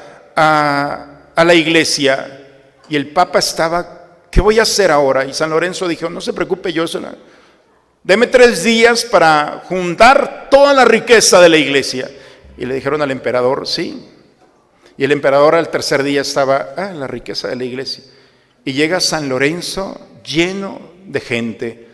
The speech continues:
los pobres, enfermos, lisiados, y llega con todo el mundo, y el emperador dice, "¿Y dónde está la riqueza?". Dice, "Esto es la riqueza de la iglesia".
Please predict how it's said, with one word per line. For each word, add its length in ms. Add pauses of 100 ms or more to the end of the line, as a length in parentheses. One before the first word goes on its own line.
(380)
los 260
pobres, 720
enfermos, 1000
lisiados, 920 (460)
y 140
llega 340
con 240
todo 240
el 60
mundo, 340
y 80
el 80
emperador 420
dice, 200
"¿Y 40
dónde 240
está 160
la 120
riqueza?". 600
Dice, 220
"Esto 240
es 100
la 140
riqueza 420
de 140
la 100
iglesia". 480